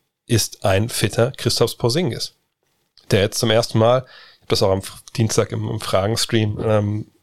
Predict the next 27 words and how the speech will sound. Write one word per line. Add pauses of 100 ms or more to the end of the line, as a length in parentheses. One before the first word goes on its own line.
(100)
wieder
mal
erwähnt, (800)
ja,
der
zum
ersten
Mal
in
der
Offseason
geht, (100)
wo
er
fit
ist
bei
den,
äh, (140)
Dallas
Mavericks,
der
arbeiten
kann
an
seinem
Spiel.